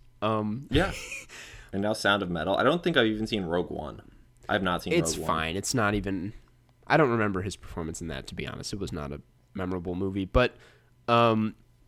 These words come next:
Speaker 1: the other one is, uh, Paul Raci? R-, Raci?
Speaker 2: Paul Blart Mall Cop?
Speaker 1: Paul Bl-, Pl-, Paul Blart, yeah. <laughs> Um, but no, I don't, I've never heard of him. I haven't seen any of his other movies. He seems like,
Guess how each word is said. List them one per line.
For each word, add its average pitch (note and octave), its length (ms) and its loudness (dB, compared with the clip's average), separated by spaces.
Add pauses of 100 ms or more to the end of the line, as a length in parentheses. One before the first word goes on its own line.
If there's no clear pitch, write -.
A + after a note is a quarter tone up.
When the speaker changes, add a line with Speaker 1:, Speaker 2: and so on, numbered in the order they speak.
(100)
Speaker 1:
the C#3 180 6
other F#3 260 12
one G#2 280 2
is, A2+ 260 0
uh, F#2 160 2
Paul D3+ 640 8 (420)
Raci? D#3 680 4 (420)
R-, A2+ 260 4
Raci? F3 680 2
Speaker 2:
Paul G2+ 240 4
Blart F#2+ 220 12
Mall F2 160 6
Cop? G#2+ 180 4
Speaker 1:
Paul D3 220 12
Bl-, C#3+ 160 6
Pl-, D3+ 280 6
Paul D3+ 200 6
Blart, B2+ 320 6
yeah. A2+ 280 8 (680)
<laughs> - 720 4
Um, B2+ 500 8 (680)
but D3+ 100 8
no, E3+ 220 12
I D#3 140 12
don't, A3+ 260 8
I've E3 180 10
never F3+ 300 8
heard F3 180 8
of E3 120 4
him. E3+ 300 4
I B2 140 6
haven't C#3+ 240 6
seen C#3+ 160 4
any C3+ 140 6
of C3+ 60 2
his C3+ 100 2
other B2+ 200 6
movies. D3 720 4
He C#3+ 140 0
seems G3 380 2
like, D#3+ 460 2